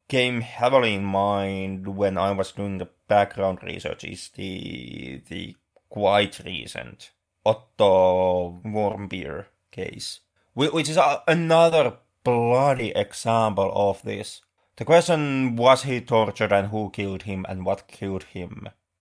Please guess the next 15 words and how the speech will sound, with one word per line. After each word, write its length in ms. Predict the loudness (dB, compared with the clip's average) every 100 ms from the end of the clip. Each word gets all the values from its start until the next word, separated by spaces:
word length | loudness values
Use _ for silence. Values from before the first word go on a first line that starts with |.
| -2
being 280 | -2 0 -2
like, 240 | -4 -6
w-, 200 | -12 -10
w-, 180 | -10 -12 -16 -16 -16 -16 -20 -20 _ _ -2
uh, 140 | -2
w-, 320 | 0 -2 2
once 200 | 4 4
again, 200 | 2 -2
like, 200 | -2 -4
being, 360 | -4 -2 -4 -6
being 520 | -6 -6 -6 -6 -8
a 300 | -8 -8 -6
fucking 280 | -10 -10 -12 -6
empty 500 | -6 -6 -10 -10 -10
hole, 540 | -8 -6 -4 -4 -8